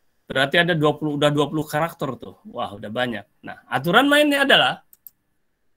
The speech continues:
dilarang menyebutkan karakter yang sudah disebutkan. Pas antum misalnya, "Nah berarti beruntunglah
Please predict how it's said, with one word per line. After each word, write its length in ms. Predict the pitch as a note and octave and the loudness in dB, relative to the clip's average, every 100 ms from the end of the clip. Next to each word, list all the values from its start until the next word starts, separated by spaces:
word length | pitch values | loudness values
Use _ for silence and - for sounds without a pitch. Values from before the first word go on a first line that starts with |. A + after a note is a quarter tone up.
| _ _ _ _ _ _ _ _ _ _ _ | _ _ _ _ _ _ _ _ _ _ _
dilarang 920 | G3+ D3+ D3+ C#3+ E3+ F#3+ F#3+ F#3+ F#3+ E3 | -12 -6 -2 4 6 6 2 0 -2 -4
menyebutkan 960 | D3 C3+ B2+ B2 D3 D3+ - D#3 D3+ D3 | -4 -6 -8 -8 -8 -8 -6 -4 -4 -6
karakter 540 | C3 C3 A#2+ C3+ B2+ | -10 -10 -10 -12 -10
yang 100 | A2+ | -10
sudah 240 | A2 B2 | -10 -12
disebutkan. 480 | G#2+ G#2+ A#2+ A#2 F2 _ _ _ _ _ _ _ _ _ _ _ _ _ _ - _ _ _ _ _ _ _ _ _ _ _ _ | -12 -12 -14 -16 -18 _ _ _ _ _ _ _ _ _ _ _ _ _ _ -20 _ _ _ _ _ _ _ _ _ _ _ _
Pas 120 | B2 B2 | -8 -6
antum 280 | B2+ C3 D#3 | -6 -6 -6
misalnya, 760 | D3+ D3 D3+ D3 D#3 D#3+ D#3 - - _ _ _ | -6 -4 -4 -4 -4 -8 -10 -14 -20 _ _ _
"Nah 80 | G#2 | -20
berarti 440 | G2+ A2+ A#2+ G3 | -14 -10 -6 -4
beruntunglah 720 | F3+ E3+ G#3+ G3+ B3+ G#3+ B2 | -6 -6 -6 -6 -6 -6 -6